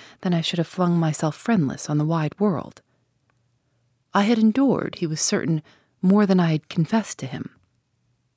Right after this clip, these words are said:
"Well, whatever my sufferings had been, they were very short," I answered. And then I proceeded to tell him how I had been received at Moor House, how I had obtained the office of schoolmistress, et cetera.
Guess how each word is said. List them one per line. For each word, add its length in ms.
"Well, 400
whatever 420
my 140
sufferings 520
had 140
been, 320
they 160
were 80
very 220
short," 580
I 140
answered. 500
And 140
then 100
I 100
proceeded 460
to 80
tell 220
him 140
how 180
I 60
had 120
been 160
received 340
at 80
Moor 240
House, 460
how 180
I 40
had 60
obtained 420
the 100
office 340
of 100
schoolmistress, 920
et 140
cetera. 420